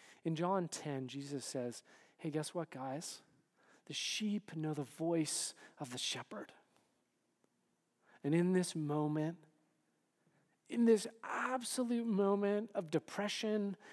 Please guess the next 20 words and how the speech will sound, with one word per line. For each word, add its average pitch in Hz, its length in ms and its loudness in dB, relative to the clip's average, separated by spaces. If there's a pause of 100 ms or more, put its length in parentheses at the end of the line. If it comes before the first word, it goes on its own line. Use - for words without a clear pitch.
(160)
and 151 160 0
hopelessness, 202 1160 2 (340)
she - 200 0
hears 226 580 4
the 190 120 4
one 185 320 8
she 175 160 2
has 151 140 6
placed 170 340 0
all 254 480 6
her 170 200 2
hope 226 320 4
in 202 240 4 (380)
say 190 380 6
her 190 200 4
name. - 300 -4 (840)
And 214 180 4
she's 240 420 0
like, 214 320 4 (580)
"My 202 340 0